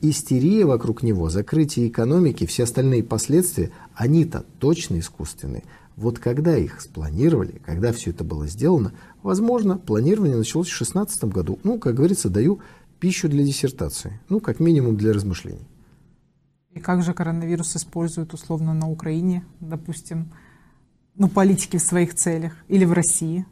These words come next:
Speaker 1: Нет. Украина
Speaker 2: И как?
Speaker 1: не существует как субъекта,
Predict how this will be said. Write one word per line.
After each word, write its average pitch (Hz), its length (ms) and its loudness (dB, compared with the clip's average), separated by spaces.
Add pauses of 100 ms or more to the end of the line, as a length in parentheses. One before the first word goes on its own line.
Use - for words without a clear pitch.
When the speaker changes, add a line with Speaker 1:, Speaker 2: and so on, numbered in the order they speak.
(120)
Speaker 1:
Нет. 90 380 -8 (300)
Украина 139 380 4
Speaker 2:
И 170 40 6
как? 143 60 6
Speaker 1:
не 135 100 4
существует 139 720 0
как - 320 -2 (920)
субъекта, 120 640 -2